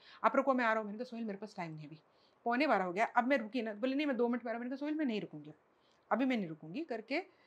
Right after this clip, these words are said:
मैं जाने लगी तो स-, जतिन ने बोला, "गेट बंद करो, गेट बंद करो।" उसने गेट बंद कर दिया।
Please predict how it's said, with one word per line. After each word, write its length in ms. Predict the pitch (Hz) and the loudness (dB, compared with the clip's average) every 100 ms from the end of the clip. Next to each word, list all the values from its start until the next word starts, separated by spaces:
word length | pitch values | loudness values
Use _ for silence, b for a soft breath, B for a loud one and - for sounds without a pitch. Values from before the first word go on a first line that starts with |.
| b - | b -2
मैं 120 | 254 | 0
जाने 280 | 214 220 262 | 2 2 2
लगी 320 | 196 180 285 359 - _ _ 233 | 0 -2 -4 -6 -10 _ _ -18
तो 40 | |
स-, 160 | - 226 | -4 -4
जतिन 360 | 185 220 247 | -2 -4 -4
ने 60 | 240 | -2
बोला, 160 | 247 | 2
"गेट 160 | 254 349 | 8 10
बंद 160 | 330 311 | 10 8
करो, 140 | 311 | 8
गेट 120 | 320 | 10
बंद 160 | 339 285 | 10 8
करो।" 140 | 302 | 2
उसने 240 | 285 - 247 | -2 -4 0
गेट 200 | 208 170 | 0 0
बंद 160 | 156 | -8
कर 120 | - | -10
दिया। 160 | 127 156 | -12 -14